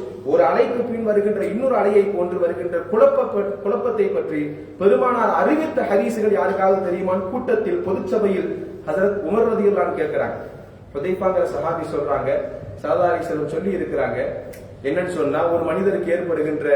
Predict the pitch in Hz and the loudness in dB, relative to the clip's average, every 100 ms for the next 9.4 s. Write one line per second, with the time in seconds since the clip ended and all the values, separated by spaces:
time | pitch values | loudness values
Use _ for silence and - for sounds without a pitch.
0 | - - - 196 202 185 151 - 156 165 | 2 0 -2 2 4 2 2 0 0 -2
1 | - 170 - - 151 151 147 180 175 175 | -2 0 0 0 -2 -2 0 0 2 0
2 | 143 143 131 117 120 117 120 - - - | -2 0 0 0 -2 -2 -4 -6 -14 -16
3 | - 135 160 190 180 170 139 143 135 123 | -2 0 4 4 2 0 -2 -2 -2 -2
4 | 123 135 147 - - 160 196 220 202 - | -2 -4 -6 -10 -8 -2 2 4 4 2
5 | 156 151 139 135 131 - - - - 202 | 0 0 0 0 -2 -4 -6 -12 -4 2
6 | 233 208 214 - 214 208 202 185 - 214 | 4 4 2 0 2 2 2 -2 -2 0
7 | 196 190 - 165 196 170 175 147 143 165 | 0 0 0 -2 -4 -4 -4 -4 -2 -2
8 | 165 175 147 160 151 - 147 - 143 135 | -2 -2 -2 -2 -2 -2 -4 0 0 0
9 | - 127 117 | 0 0 0